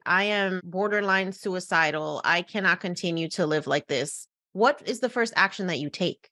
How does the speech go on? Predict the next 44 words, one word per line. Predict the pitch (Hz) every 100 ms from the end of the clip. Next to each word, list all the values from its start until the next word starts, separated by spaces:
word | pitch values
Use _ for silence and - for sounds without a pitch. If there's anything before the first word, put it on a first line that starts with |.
| _
Because | 190 180 185 175 -
I | - 202
think | 254 226
part | 240 254
of | 254
the | 240
thing | 233 214 208
that's | 175 -
scary | - 196 196 190
about | 175 170
addressing | 160 170 170 - 175
mental | 175 170 175
health | 151 170 170 -
is | 165
the | 165
fact | - 165 170
that | 165
you | 170 -
actually | 165 170 190 180
have | 151 156 -
to | 175 151
confront | - 147 - 147 131 - _
this | 175 151
shit | - 165 - -
that's | 143 -
going | 165 143 135
on | 123
in | 147
your | 135 117
head. | 139 - - _
You | 175
can't | 170 190 165 -
run | 170 151
away | 147 120
from | - 135
it |
anymore. | 113 - 151 85 - _
And | - 180
sometimes | 190 202 220 202
that | 175 175
process | - 165 180 208
can | - 185
be | 165 160
worse | 160 165 220 -